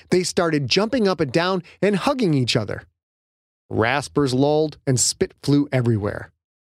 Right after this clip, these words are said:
<laughs> "Damn," Pine said, shaking his head. "That was seventy-five yards in the air," Yitzhak said, "and right on the money." Quentin smiled, his hands petting out a quick but-a-bap on his stomach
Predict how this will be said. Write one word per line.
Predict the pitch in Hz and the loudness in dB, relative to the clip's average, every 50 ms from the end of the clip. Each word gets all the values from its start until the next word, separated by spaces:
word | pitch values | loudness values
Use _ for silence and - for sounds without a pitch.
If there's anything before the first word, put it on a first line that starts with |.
| _ _ | _ _
<laughs> | _ _ _ _ _ _ _ _ - | _ _ _ _ _ _ _ _ -6
"Damn," | - 101 90 - 139 123 - - 131 104 90 104 101 98 _ _ _ _ _ _ | -6 -4 0 0 0 0 0 -2 -4 -2 -4 -6 -8 -8 _ _ _ _ _ _
Pine | - 120 113 104 104 104 | -4 -4 -2 -2 -4 -6
said, | - - - - - - _ _ _ _ _ - | -4 -6 -6 -8 -8 -18 _ _ _ _ _ -6
shaking | - 131 120 113 - 117 110 | -2 -2 -2 0 -2 -4 -4
his | 104 98 - | -4 -2 -4
head. | 110 107 104 - _ _ _ _ _ _ _ _ _ _ _ _ _ _ _ _ - | -4 -4 -4 -10 _ _ _ _ _ _ _ _ _ _ _ _ _ _ _ _ -2
"That | 247 262 294 285 240 | 0 0 0 2 2
was | 220 196 180 | 0 0 0
seventy-five | - - - - 330 349 349 349 302 269 254 220 - - 269 262 262 254 240 | 0 -2 2 2 2 2 2 2 2 2 2 0 0 0 -2 0 0 0 0
yards | 202 208 240 240 247 240 220 170 | 0 0 0 0 2 0 -2 -2
in | - - 226 269 302 302 269 | -6 -6 -4 0 0 2 2
the | 220 226 208 214 254 | 0 0 0 0 2
air," | 269 302 349 359 302 165 113 - - _ _ _ _ - | 2 2 2 2 0 -2 -4 -8 -16 _ _ _ _ -2
Yitzhak | 127 117 - - 117 110 107 113 - | -2 -2 -2 -4 -4 -4 -4 -4 -6
said, | - 120 113 113 - _ _ _ _ _ _ _ _ _ _ - | -6 -6 -6 -8 -10 _ _ _ _ _ _ _ _ _ _ -4
"and | 151 151 151 143 139 | -2 0 0 0 2
right | 180 214 254 294 277 | 2 0 0 2 0
on | 302 277 262 247 220 | 0 0 0 0 0
the | 196 180 | 0 0
money." | 165 165 175 208 277 320 254 - - - _ _ _ _ _ _ _ _ _ _ _ _ _ _ _ _ _ _ _ _ _ _ _ - | 2 2 2 0 0 -2 -2 -4 -6 -16 _ _ _ _ _ _ _ _ _ _ _ _ _ _ _ _ _ _ _ _ _ _ _ -10
Quentin | - - 131 117 113 120 127 | -2 0 0 0 0 -2 -2
smiled, | 117 - - 120 110 110 - 50 - - - - _ _ _ - _ - | -2 0 0 0 -2 -2 -2 -6 -8 -10 -12 -14 _ _ _ -20 _ 0
his | - 143 127 - | 0 0 2 2
hands | 165 175 175 180 160 | 0 0 0 -2 -4
petting | - - 170 165 160 160 156 | -4 -2 0 0 0 0 0
out | 151 143 143 | 0 0 0
a | 139 | 0
quick | - 160 147 - _ | 0 -2 -2 -2 _
but-a-bap | 123 113 151 156 151 131 180 165 135 - - _ - | -2 0 2 2 2 2 0 -2 -2 -2 -8 _ -4
on | 123 127 127 | -2 -2 0
his | 123 - | -2 -2
stomach | - - 143 117 101 - - - | -2 -2 -2 -4 -4 -10 -18 -20